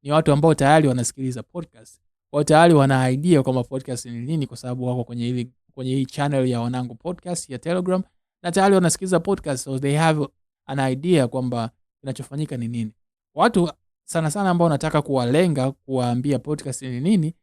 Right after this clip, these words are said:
unakuta wengi sio wasikilizaji. Kwa hiyo nakumbuka kipindi wakati tuko shule, utakuta kila siku unaenda shu-, wewe unaenda shule kila siku, mwalimu a-, akifika pale, anaanza ku-,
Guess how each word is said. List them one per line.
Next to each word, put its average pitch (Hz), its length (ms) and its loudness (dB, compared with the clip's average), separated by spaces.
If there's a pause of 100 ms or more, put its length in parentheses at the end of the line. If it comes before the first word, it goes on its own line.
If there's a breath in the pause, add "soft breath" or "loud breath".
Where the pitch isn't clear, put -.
(260)
unakuta 139 340 -4
wengi 160 300 4
sio 156 160 -4
wasikilizaji. 135 680 -2 (440)
Kwa 147 100 -2
hiyo 170 80 4
nakumbuka 160 800 2 (640)
kipindi 160 300 -4
wakati 160 200 2
tuko 147 220 -6
shule, 143 420 2 (520)
utakuta 143 520 -2 (280)
kila 180 180 0
siku 185 240 -4
unaenda 151 300 2
shu-, - 140 -6
wewe 175 120 2
unaenda 160 240 2
shule 180 220 0
kila 170 220 -4
siku, 185 420 -6
mwalimu 151 380 0
a-, 139 100 -2 (180)
akifika - 360 -14
pale, 175 380 0 (460)
anaanza 143 360 0
ku-, 139 320 -8